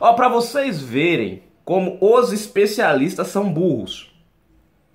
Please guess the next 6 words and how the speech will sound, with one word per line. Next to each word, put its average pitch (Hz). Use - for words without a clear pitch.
Você 190
pega 240
três 349
especialistas, 214
três 359
condenam, 269